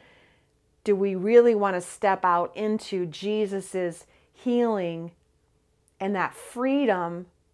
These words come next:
and the unknown? Because what will that look like?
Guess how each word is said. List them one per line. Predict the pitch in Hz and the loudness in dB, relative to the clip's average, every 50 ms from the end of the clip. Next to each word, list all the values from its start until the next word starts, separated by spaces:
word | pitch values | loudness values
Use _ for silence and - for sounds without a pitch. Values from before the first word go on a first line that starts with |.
| _ _ _ _ _ _ _ _ - | _ _ _ _ _ _ _ _ -6
and | 196 196 196 | -4 -2 -2
the | 190 185 185 - | -2 -4 -4 -4
unknown? | - 214 202 202 196 196 196 202 208 226 247 240 214 196 180 170 165 170 175 175 - _ _ _ _ _ _ _ _ _ _ _ _ _ _ _ _ _ _ _ _ _ _ _ _ _ _ _ | -4 -2 -2 -2 -2 -2 -2 -2 0 2 2 2 2 2 0 -2 -4 -6 -10 -12 -14 _ _ _ _ _ _ _ _ _ _ _ _ _ _ _ _ _ _ _ _ _ _ _ _ _ _ _
Because | _ - - 190 - - - - - _ _ - | _ -20 -18 -18 -18 -20 -20 -20 -20 _ _ -20
what | - - - 233 | -20 -18 -14 -12
will | 226 | -12
that | 202 185 180 - - | -12 -12 -14 -16 -18
look | 214 220 - - - | -20 -20 -20 -20 -20
like? | - - - - | -20 -20 -20 -20